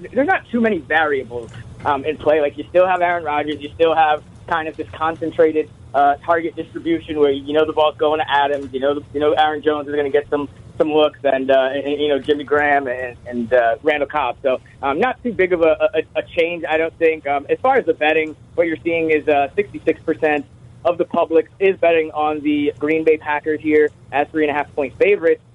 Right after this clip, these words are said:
Um, and even more money is coming in on the Packers. So, um, some big bets coming in on the Packers because there's seventy-six percent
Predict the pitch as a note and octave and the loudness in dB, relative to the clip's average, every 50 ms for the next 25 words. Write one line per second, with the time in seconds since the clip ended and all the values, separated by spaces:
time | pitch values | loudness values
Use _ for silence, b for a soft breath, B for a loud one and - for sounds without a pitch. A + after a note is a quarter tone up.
0 | - - C3+ C#3+ D3 D#3 F3 G#3+ A#3+ B3 A3+ A3 A#3+ B3 A#3 G#3+ - G#3+ - - | -12 -8 -6 -4 0 0 2 4 4 2 2 2 0 2 0 0 -2 -4 -6 -12
1 | - - - - - D#3+ D3+ D3 D3+ D3+ D3+ D3 - - C#3+ C#3+ C#3+ - G3 F#3+ | -14 -14 -8 -4 -2 -2 0 0 0 -2 -2 -2 -2 -2 -2 -2 -2 -2 -4 -4
2 | F#3+ - D3+ C#3+ D3 E3+ F3 - _ - C#3+ D3+ C#3+ E3 D#3+ C3 C3 F3 F3 E3+ | -2 0 2 2 2 2 0 -4 _ -8 -6 -4 -2 -2 0 2 2 0 0 2
3 | E3+ E3+ E3+ - - - - D#3+ D3+ D3+ D3+ D3 C#3+ D3 C#3+ C#3 D3+ D3+ D3+ - | 0 0 0 -2 -6 -10 -8 -6 -2 -2 -2 0 -2 -2 -2 0 -2 -2 -2 -2
4 | D3+ C3 C3 C3 - C#3 B2+ A2+ C#3 C#3+ - - - E3 D#3+ D#3+ D#3+ C#3 - C#3 | -6 -10 -8 -4 -2 -2 0 2 0 0 0 0 0 0 0 0 -4 -6 -6 -8
5 | - - C3+ B2+ - D#3+ D#3 C#3 A2+ | -8 -8 -12 -6 -2 -2 -2 -2 -2